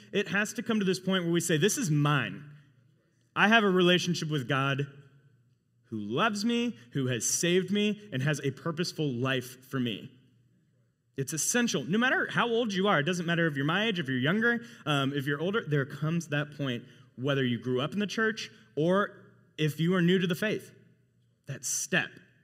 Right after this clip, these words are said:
And what happens if we simply have this nominal belief in God like, like Jacob did before this conversion experience? When we live like that, it's just based on family tradition and loose belief.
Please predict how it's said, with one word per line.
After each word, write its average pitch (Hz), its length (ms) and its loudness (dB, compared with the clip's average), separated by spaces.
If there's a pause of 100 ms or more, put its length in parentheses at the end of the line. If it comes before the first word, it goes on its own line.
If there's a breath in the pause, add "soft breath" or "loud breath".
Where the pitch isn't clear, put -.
(1000 soft breath)
And 180 280 4 (320)
what 202 340 -2
happens 160 640 2
if 156 200 -2
we 165 100 4
simply 196 540 0
have 147 520 0 (220 loud breath)
this 151 220 0
nominal 165 420 4
belief 139 320 0
in 139 100 0
God 123 340 -2
like, 135 440 0 (220 loud breath)
like 151 240 2
Jacob 160 420 2
did 135 420 0
before 139 840 0
this 143 160 -2
conversion 127 420 -4
experience? 90 640 -10 (1400)
When 180 120 2
we 233 100 4
live 311 180 2
like 226 220 2
that, 165 220 6
it's 170 140 0
just 185 180 -2
based 175 240 0
on 170 100 2
family 165 320 2
tradition 156 640 -2
and 151 160 -2
loose 160 200 -2
belief. 165 500 2